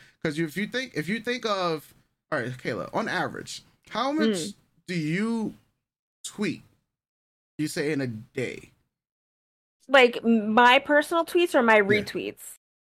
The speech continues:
Speaker 1: Pers-, just tweeting. How much time do you take time to make a tweet itself? Yeah.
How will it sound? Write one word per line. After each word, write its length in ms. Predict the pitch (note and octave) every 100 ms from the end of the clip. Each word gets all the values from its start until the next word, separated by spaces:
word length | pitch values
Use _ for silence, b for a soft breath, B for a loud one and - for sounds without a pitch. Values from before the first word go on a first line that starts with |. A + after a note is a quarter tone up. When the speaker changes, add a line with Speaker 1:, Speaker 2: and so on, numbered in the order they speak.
| _ _ -
Speaker 1:
Pers-, 300 | F#3+ F3 -
just 260 | D#3 E3+ -
tweeting. 400 | F3 A2 C2+ - -
How 100 | D3+
much 140 | E3
time 160 | F#3 F3
do 80 | E3
you 260 | E3 E3 C3 -
take 200 | F3 -
time 280 | E3+ D#3+ C3+
to 40 |
make 280 | C3+ C#3+ D3+
a 60 |
tweet 460 | E3+ - G#3 G#3+ - _ _
itself? 600 | G3 F3+ G#3 A3 A#3+ - _ _ _ _ _ _ _ _ _ _ -
Yeah. 280 | G#2+ B1